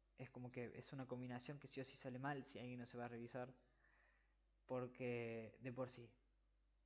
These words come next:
vive en una casa de cien años, a saber cuántos años tenía la, la chica, el, la abuela. Em, porque no se cambia, bueno, es, podría ser,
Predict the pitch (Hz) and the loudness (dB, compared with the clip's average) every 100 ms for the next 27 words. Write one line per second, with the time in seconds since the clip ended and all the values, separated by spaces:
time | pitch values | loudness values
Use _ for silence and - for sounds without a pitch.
0 | - 123 123 120 120 123 127 123 - 113 | -6 -2 0 0 -2 -2 -2 -4 -6 -2
1 | 143 135 120 120 - - - 123 123 123 | 0 2 0 -6 -10 -16 -6 -2 -2 -2
2 | 123 120 120 - 113 117 113 - - 113 | -2 -2 -4 -6 -6 -4 -4 -6 -8 -4
3 | 110 107 110 107 104 101 101 - 143 131 | -2 -2 -2 -2 -4 -4 -8 -6 -4 -4
4 | - 117 143 - - 113 101 - - 95 | -6 -8 -10 -12 -8 -8 -8 -12 -4 0
5 | 131 127 113 135 - - - - - - | 2 2 0 -8 -14 -20 -20 -20 -20 -20
6 | - - - - - - 143 131 120 120 | -20 -20 -20 -20 -8 -2 2 2 2 -2
7 | 117 117 - - - - - - - - | -6 -6 -10 -18 -20 -20 -20 -20 -20 -20
8 | - - - - 107 120 127 127 - 135 | -20 -20 -20 -12 -6 -4 -4 -4 -2 0
9 | 143 170 139 110 104 - 85 - - 123 | 2 2 2 -2 -10 -14 -14 -16 -6 -2
10 | 120 120 - | 0 -2 -2